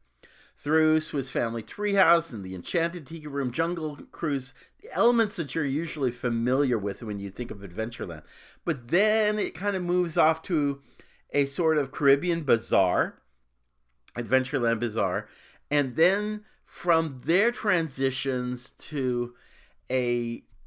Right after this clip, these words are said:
outdoor theater that has a sort of Caribbean feel and, and frankly, usually a Caribbean style show. And then it transitions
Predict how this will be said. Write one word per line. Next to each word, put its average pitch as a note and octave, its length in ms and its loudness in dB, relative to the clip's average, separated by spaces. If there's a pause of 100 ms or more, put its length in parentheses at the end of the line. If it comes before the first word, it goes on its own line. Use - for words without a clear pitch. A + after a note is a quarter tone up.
(120)
outdoor C#3 880 2
theater A#2+ 1000 -2 (220)
that C3+ 160 0
has F#3 480 -4
a D3+ 100 -2
sort D#3 300 0
of C#3+ 80 -2
Caribbean C#3 460 -2
feel C#3 320 0
and, A#2+ 400 -2 (160)
and A2+ 280 -4
frankly, A2 560 -2 (300)
usually B2 640 2
a A2 80 -6
Caribbean A2+ 580 -4
style F#2+ 440 -2
show. G#2 640 -4 (440)
And D3 240 -4
then E3+ 220 0 (140)
it C4+ 320 -2
transitions D3 1000 -2